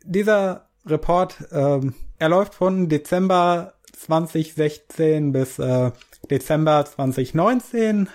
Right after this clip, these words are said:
also, ja gut, die letzten drei, vier Jahre abgedeckt und, äh, da sieht man halt so, der Mittelwert an, äh, ja, Fällen von Infektionskrankheiten liegt so zwischen, äh,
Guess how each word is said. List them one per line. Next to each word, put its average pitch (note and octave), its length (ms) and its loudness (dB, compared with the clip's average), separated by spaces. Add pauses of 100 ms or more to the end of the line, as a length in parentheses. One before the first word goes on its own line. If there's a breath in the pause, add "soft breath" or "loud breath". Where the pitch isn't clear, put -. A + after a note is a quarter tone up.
also, C3+ 480 0 (580 loud breath)
ja D3 140 2
gut, D#3+ 260 -2
die E3 60 4
letzten D#3+ 480 0
drei, C#3 220 0
vier C3+ 160 0
Jahre F3+ 360 0
abgedeckt D3 680 -4
und, C#3 340 -2 (180)
äh, D#3 120 -2 (360)
da D#3 120 2
sieht F3+ 220 -2
man D#3 160 0
halt D3+ 380 0
so, C#3+ 460 2 (420 loud breath)
der D#3+ 120 4
Mittelwert E3 960 0
an, C3+ 480 0 (140)
äh, B2 360 2 (440)
ja, B2+ 460 0
Fällen D#3 400 0
von C#3+ 500 0 (280 loud breath)
Infektionskrankheiten E3 1700 0 (420 loud breath)
liegt F#3+ 400 -2
so D#3+ 400 2
zwischen, D#3+ 800 0 (160)
äh, B2+ 340 0